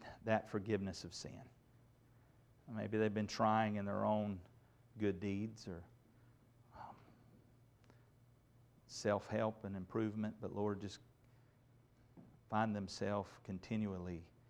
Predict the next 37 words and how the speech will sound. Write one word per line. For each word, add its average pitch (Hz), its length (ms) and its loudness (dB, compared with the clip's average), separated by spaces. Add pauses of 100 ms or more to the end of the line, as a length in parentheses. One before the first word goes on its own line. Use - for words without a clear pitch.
(380)
guilty. 98 420 -6 (2250)
Lord, 110 200 2
let 127 180 6
today 101 300 0
be 101 160 0
their 98 160 -2
day 101 160 0
of 98 100 -2
salvation. 98 580 -4 (2000)
Help 113 220 0
them 107 160 0
to 95 80 -2
surrender 101 440 -2
to - 160 -8
you 104 400 -2
and 95 140 -6 (800)
know 107 200 4
that 90 140 2
you'll 104 160 2
give 98 200 -2
them 92 160 -4
rest. 98 600 -4 (1800)
You 107 80 -10
sent 117 340 -2
Christ 120 460 4
into 110 200 0
the 104 140 0
world 107 400 2
to 98 100 -4
seek 113 380 -4
and 104 80 -2
to 92 60 -4
save 107 380 -2
that 101 220 -2
which 101 220 -10
is 92 120 -8
lost. 90 640 -8